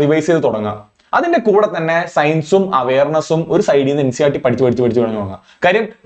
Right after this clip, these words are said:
day one മുതൽ മാത്സ് തുടങ്ങിയാൽ മാത്രമേ അറുപ-, ആറാമത്തെ മാസത്തിന്റെ അവസാന ദിവസം വരെ മാത്സ് പ്രാക്ടീസ് കൊണ്ടിരിക്കാൻ പറ്റുള്ളൂ. ജനറൽ അവയർനെസ് പഠിക്കുന്നു, റിവൈസ് ചെയ്യുന്നു, ആ ഒരു സ്കീമാണ് അവിടെ തുടരേണ്ടത്. റീസണിങ്ങും മാത്സും day one മുതൽ day ആറാം മാസം മുതൽ പഠിച്ചു കഴിഞ്ഞാൽ പിന്നെ അങ്ങോട്ട് തന്നെ എല്ലാ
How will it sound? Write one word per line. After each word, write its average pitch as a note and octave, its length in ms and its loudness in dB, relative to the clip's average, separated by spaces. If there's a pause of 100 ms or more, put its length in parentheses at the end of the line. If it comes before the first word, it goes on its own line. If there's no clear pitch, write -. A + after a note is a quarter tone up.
day G#3 120 2 (200)
one B3 180 -2
മുതൽ A#3+ 160 2 (100)
മാത്സ് G3 280 0
തുടങ്ങിയാൽ G#3 340 0
മാത്രമേ G3 260 2 (460)
അറുപ-, F3 360 2
ആറാമത്തെ G#3+ 420 0
മാസത്തിന്റെ F#3 380 0
അവസാന G#3 340 0
ദിവസം F#3+ 240 0
വരെ E3+ 200 2
മാത്സ് D#3 260 0
പ്രാക്ടീസ് D3 320 -2
കൊണ്ടിരിക്കാൻ C3+ 400 2
പറ്റുള്ളൂ. A2 260 -2 (300)
ജനറൽ A#3+ 240 2
അവയർനെസ് D4+ 340 2
പഠിക്കുന്നു, F#3 480 0
റിവൈസ് C#3+ 320 2
ചെയ്യുന്നു, B2+ 240 0 (120)
ആ - 20 4 (100)
ഒരു D#3 160 -2
സ്കീമാണ് C#3 380 2
അവിടെ B2+ 180 2
തുടരേണ്ടത്. G#2 340 -2 (640)
റീസണിങ്ങും B3+ 600 2 (120)
മാത്സും F3+ 480 0
day D3 80 4 (200)
one G#3+ 200 0
മുതൽ F#3 160 0 (140)
day E3 120 2 (280)
ആറാം D#3+ 240 0
മാസം F3 180 -4
മുതൽ E3+ 140 2
പഠിച്ചു D3 180 -2
കഴിഞ്ഞാൽ D#3 200 2 (240)
പിന്നെ B3 200 4
അങ്ങോട്ട് C#4 300 0
തന്നെ C4 180 0
എല്ലാ A#3+ 180 4